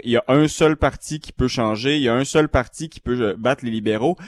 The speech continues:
Il y a pas eu d'enthousiasme autour de cette question-là, et il a pas su faire la démonstration. Et là, en plus, c'est un gros problème, il se tourne derrière lui, puis il voit que les autres partis montent. Alors lui, il va, il peut plus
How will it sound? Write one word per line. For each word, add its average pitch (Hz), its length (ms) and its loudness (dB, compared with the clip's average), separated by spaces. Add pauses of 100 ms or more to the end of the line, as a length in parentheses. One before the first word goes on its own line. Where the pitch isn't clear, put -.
(200)
Il 117 80 0
y 139 40 6
a 143 40 6
pas 180 200 4
eu 226 100 2
d'enthousiasme 165 760 0
autour 95 220 -4
de 98 80 -4
cette 95 200 -8
question-là, 107 580 0 (240)
et 151 60 4
il 170 120 4
a 175 60 4
pas 226 220 6
su - 220 -8
faire 170 320 -2
la 139 100 0
démonstration. 110 840 -2 (400)
Et 156 160 6
là, 190 400 6
en 170 200 6
plus, 220 580 2 (400)
c'est - 200 -12
un 101 160 -2
gros 107 180 0
problème, 185 520 2 (380)
il 151 120 -2
se - 140 -6
tourne 233 300 2
derrière 135 400 4
lui, 214 220 2
puis 151 220 -6
il 143 80 2
voit 190 340 2
que - 160 -2
les 139 280 2
autres 202 220 -4
partis - 400 -6
montent. 160 460 -2 (340)
Alors 151 280 4
lui, 233 360 4
il 143 140 -4
va, 151 160 2 (100)
il 160 260 -10
peut 220 140 2
plus 269 260 0